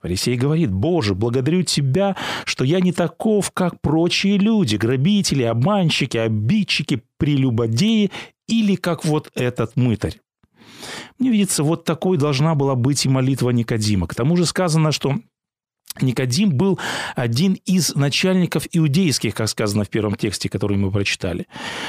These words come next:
Никодим — иудейский аристократ, он богатый, уважаемый человек, член Синедриона.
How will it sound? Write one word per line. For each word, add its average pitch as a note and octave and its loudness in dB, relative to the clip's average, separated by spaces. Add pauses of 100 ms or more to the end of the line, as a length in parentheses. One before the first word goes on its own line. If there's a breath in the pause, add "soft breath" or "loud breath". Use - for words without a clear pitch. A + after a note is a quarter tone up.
(140 loud breath)
Никодим — D#3 0
иудейский F3+ 0
аристократ, F#3+ 0
он A2 0
богатый, B2 0
уважаемый E3 2
человек, F3+ 0
член C#3+ 0
Синедриона. D#3+ 2